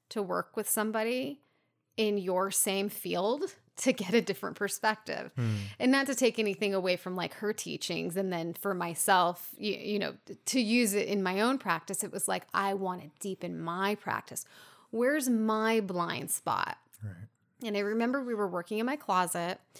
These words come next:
Speaker 1: First of all, she had me go back and do clothes, and I was really annoyed by that
Speaker 2: Hmm.
Speaker 1: in my mind, but also I know how to combat the, those demons of, you know, um, bitchiness. <laughs> My,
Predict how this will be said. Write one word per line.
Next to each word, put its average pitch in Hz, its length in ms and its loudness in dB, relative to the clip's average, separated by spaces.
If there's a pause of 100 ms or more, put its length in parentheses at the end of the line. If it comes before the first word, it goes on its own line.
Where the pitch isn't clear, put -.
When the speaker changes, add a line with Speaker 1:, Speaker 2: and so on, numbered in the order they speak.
(320)
Speaker 1:
First 294 240 2
of 226 60 4
all, 190 120 8
she - 180 -2
had 185 220 0
me 180 240 -2
go 180 120 -2
back 143 260 -2
and 180 80 -4
do 165 120 -6
clothes, 156 400 0
and 165 80 -6
I 160 60 -4
was 165 140 -6
really 175 460 -4
annoyed 175 420 -4
by 190 220 2
that 220 380 2
Speaker 2:
Hmm. 160 40 0 (140)
Speaker 1:
in 185 160 2
my 175 100 2
mind, 185 540 2
but 190 260 4 (260)
also 190 800 4
I 196 140 4
know 202 200 2
how 196 140 0
to 170 80 0
combat 175 500 0 (100)
the, - 260 -6
those 170 360 -4
demons 170 840 -2
of, 165 320 -6 (140)
you 185 100 -6
know, - 300 -8 (600)
um, 185 540 -4 (800)
bitchiness. 185 760 2
<laughs> - 60 -4 (480)
My, 302 240 12